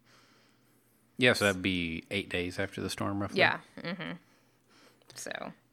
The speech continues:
Speaker 2: yeah, it
Speaker 1: And
Speaker 2: was really
Speaker 1: historically, a
Speaker 2: intense.
Speaker 1: lot of these have occurred in early August. I mean, June, July, August is derecho season, but I found just looking back at historic derechos in the last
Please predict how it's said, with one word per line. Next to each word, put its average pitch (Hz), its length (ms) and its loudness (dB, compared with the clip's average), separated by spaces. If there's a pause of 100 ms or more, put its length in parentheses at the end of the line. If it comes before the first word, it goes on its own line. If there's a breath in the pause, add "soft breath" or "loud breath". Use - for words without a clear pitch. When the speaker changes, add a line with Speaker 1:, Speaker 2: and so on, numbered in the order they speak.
(140)
Speaker 2:
yeah, 214 160 -2
it - 40 -10
Speaker 1:
And 131 100 -2
Speaker 2:
was 110 100 -6
really 131 100 2
Speaker 1:
historically, 160 480 8
a 104 100 8
Speaker 2:
intense. 95 200 2
Speaker 1:
lot 131 280 0
of 170 120 0
these 85 220 -2
have 92 120 -6
occurred 123 380 4
in 76 120 -4
early 92 260 0
August. 78 320 2
I 120 40 2
mean, 113 180 0
June, 139 400 6
July, 104 340 8
August 80 440 0
is 78 100 -6
derecho 78 500 -2
season, 85 400 -4
but 87 200 0 (340 loud breath)
I 107 120 10
found 131 280 10
just 98 140 6
looking 95 460 0
back 92 360 0
at 80 240 -2 (340)
historic 101 640 4
derechos 87 480 4
in 92 60 -4
the 85 60 -4
last 78 320 -2